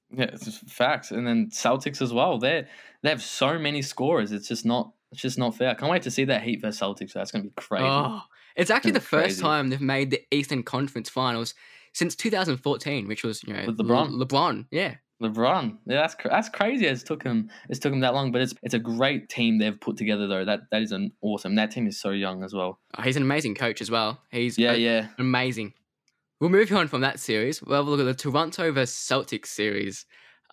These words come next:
Speaker 2: Tatum is by far gonna be a superstar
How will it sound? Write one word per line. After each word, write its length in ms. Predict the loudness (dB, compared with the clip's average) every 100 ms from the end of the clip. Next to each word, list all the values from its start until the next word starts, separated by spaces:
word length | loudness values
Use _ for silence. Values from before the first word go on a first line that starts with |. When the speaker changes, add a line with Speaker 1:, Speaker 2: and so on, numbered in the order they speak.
| -6
Speaker 2:
Tatum 420 | 0 0 0 0
is 220 | 0 -2 -6 _ _ _ _ _ _ 0
by 160 | 2
far 560 | 0 0 4 4 2 0 _ _ -2
gonna 220 | 0 2
be 100 | 0
a 40 |
superstar 540 | -2 -6 -6 -6 -8